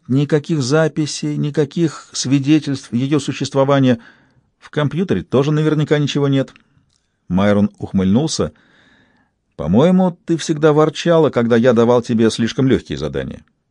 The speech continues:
"По-моему, я всего лишь твоя секретарша, так сказать, низшее офисное звено". "Никогда не считал тебя низшим офисным звеном". Она посмотрела на него в упор.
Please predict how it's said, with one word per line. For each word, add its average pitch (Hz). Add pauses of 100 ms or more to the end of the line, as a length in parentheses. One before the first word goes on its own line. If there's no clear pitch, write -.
(960)
"По-моему, 175 (260)
я 202
всего 156
лишь 220
твоя 135
секретарша, 170 (140)
так 113
сказать, 131 (120)
низшее 156 (100)
офисное 139
звено". 113 (960)
"Никогда 98
не 87
считал 143
тебя 98
низшим 120
офисным 107
звеном". 87 (840)
Она 101
посмотрела 110
на 95
него 98
в 82
упор. 113